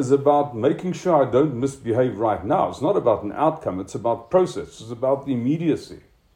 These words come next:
Hmm? Um,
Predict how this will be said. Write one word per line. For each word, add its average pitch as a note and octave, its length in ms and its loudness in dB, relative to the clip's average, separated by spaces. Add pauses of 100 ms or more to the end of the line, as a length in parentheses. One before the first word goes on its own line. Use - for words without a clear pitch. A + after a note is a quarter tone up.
(1160)
Hmm? F2+ 240 -12 (1400)
Um, A2 640 4